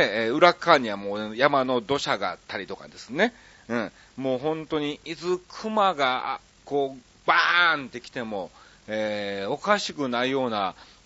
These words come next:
場所なんですけど、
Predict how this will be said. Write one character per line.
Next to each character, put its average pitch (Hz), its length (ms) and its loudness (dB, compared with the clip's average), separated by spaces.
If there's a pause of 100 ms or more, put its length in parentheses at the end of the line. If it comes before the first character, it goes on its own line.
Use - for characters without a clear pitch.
(140)
場 151 140 8
所 113 800 4 (160)
な 131 140 -4
ん 120 120 -10
で 120 140 -4
す - 160 -16
け 120 160 -2
ど、 139 400 8